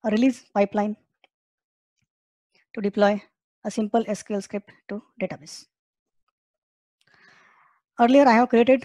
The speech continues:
a pipeline and also tried it. You can see in this window, there are a couple of releases which I have done.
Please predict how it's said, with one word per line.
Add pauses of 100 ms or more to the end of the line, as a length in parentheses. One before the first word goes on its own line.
(260)
a
pipeline
and
also
tried (600)
it.
You
can
see
in
this (420)
window,
there
are
a
couple
of
releases
which
I
have
done.